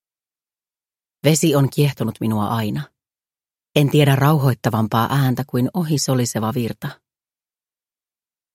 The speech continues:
Samaan aikaan vedet ovat tuntuneet vieraammilta kuin esimerkiksi metsät tai suot, joiden uumeniin voin retkeillä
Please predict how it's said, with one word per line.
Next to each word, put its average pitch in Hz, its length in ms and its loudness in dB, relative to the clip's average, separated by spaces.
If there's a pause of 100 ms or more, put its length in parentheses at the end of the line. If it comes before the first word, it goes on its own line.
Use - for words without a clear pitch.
(240)
Samaan 196 340 6
aikaan 147 400 4
vedet 143 280 2
ovat 117 200 -2
tuntuneet 127 460 0
vieraammilta 113 680 2
kuin 123 240 0
esimerkiksi 147 680 0
metsät 165 540 -2 (220)
tai 135 160 2
suot, 131 340 0 (640)
joiden 139 280 4
uumeniin 135 520 4
voin 127 200 2
retkeillä 120 680 -4